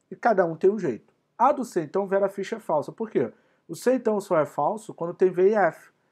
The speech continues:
Caso contrário, ele é verdadeiro. Então, ó, Vera Fischer é falsa. Pronto, V e F da F. Show de bola? E o C e somente C,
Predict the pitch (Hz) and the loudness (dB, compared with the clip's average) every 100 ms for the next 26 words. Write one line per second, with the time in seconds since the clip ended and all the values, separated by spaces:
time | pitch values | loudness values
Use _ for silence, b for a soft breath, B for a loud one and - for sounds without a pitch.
0 | _ - 139 135 135 180 185 180 170 196 | _ 0 2 2 0 -6 -4 2 4 4
1 | 220 - 185 196 185 147 190 - _ _ | 0 0 2 6 6 6 2 -2 _ _
2 | _ _ 123 127 170 220 214 104 - - | _ _ -4 0 0 2 0 0 -6 -12
3 | 131 - 170 233 - _ _ - 147 117 | -8 2 2 2 -10 _ _ 0 2 2
4 | 113 123 120 127 160 226 262 _ _ _ | 0 0 2 4 4 2 -2 _ _ _
5 | _ _ 131 123 123 - - 208 262 _ | _ _ -8 -6 -8 -6 0 0 -2 _
6 | - 185 - 156 107 - - 151 117 - | -14 -12 -2 -2 -2 -6 -14 -10 -10 -12
7 | _ - 110 113 113 - 147 - _ _ | _ -14 -10 -8 -10 -12 -14 -14 _ _
8 | _ _ _ - 127 143 214 262 _ _ | _ _ _ -8 -2 0 0 -2 _ _
9 | _ _ _ _ _ _ _ _ - 285 | _ _ _ _ _ _ _ _ -4 -2
10 | 311 - 175 151 143 147 139 135 - 120 | -2 0 0 0 -2 -4 -4 -6 -6 -6